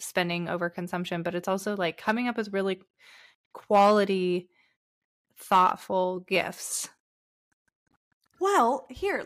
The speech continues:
Speaker 2: I have something before I, plants can be bought locally for your local friends, okay? Anyway, last year I bought Rachel dog-shaped pasta.
Speaker 1: Yeah.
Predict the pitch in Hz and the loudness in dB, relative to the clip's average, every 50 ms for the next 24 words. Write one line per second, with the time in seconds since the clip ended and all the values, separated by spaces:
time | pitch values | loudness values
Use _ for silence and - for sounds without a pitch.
0 | - - - 247 247 302 302 311 - 302 285 302 285 254 247 - - 262 254 - | -4 -4 -4 -4 -4 -4 -4 -4 -4 -4 -4 -4 -4 -6 -6 -8 -8 -8 -2 0
1 | 320 330 349 349 330 - - _ _ _ _ _ _ _ _ - - _ _ _ | 0 2 2 0 -4 -8 -14 _ _ _ _ _ _ _ _ -20 -20 _ _ _
2 | _ _ _ _ - - _ _ _ - - - _ _ _ _ _ _ _ _ | _ _ _ _ -14 -14 _ _ _ -20 -20 -20 _ _ _ _ _ _ _ _
3 | _ _ - 294 277 294 302 294 - 294 277 269 247 240 233 220 - 170 202 190 | _ _ -4 0 0 0 0 0 -2 -4 -4 -4 0 2 2 2 2 2 0 -2
4 | 196 - 233 226 226 240 233 - 214 196 190 185 175 160 160 - 180 185 - 175 | -2 -4 -6 -6 -6 -6 -6 -6 -4 -4 -4 -4 -4 -4 -4 -6 -8 -6 -4 -4
5 | 110 - 202 202 - - - _ _ _ - 233 208 214 233 233 - _ _ - | -4 -4 -6 -8 -12 -12 -14 _ _ _ -4 -2 -2 -2 -4 -6 -10 _ _ 0
6 | 233 254 247 202 180 139 95 - 180 - _ _ _ _ _ _ _ _ _ _ | 2 2 4 4 2 0 0 -2 -6 -10 _ _ _ _ _ _ _ _ _ _
7 | _ _ _ _ _ _ _ _ _ _ _ - 226 233 269 269 - - 262 247 | _ _ _ _ _ _ _ _ _ _ _ -2 0 0 0 0 -4 -4 -4 -4
8 | 240 240 - - 202 202 208 208 - 196 190 190 - 208 202 196 - 202 175 180 | -4 -2 -2 -2 0 0 0 0 0 -2 -4 -4 -6 -8 -8 -6 -4 -2 -2 -2
9 | 175 - - 202 175 - - - - 190 170 180 - - - - - - - - | -2 -4 -6 -8 -8 -10 -12 -8 -4 -4 -4 -4 -4 -6 -8 -8 -10 -10 -12 -18
10 | _ _ _ _ _ _ _ _ _ _ _ _ _ _ _ _ _ _ - 240 | _ _ _ _ _ _ _ _ _ _ _ _ _ _ _ _ _ _ -2 2
11 | 254 262 233 - - - | 4 4 4 4 2 0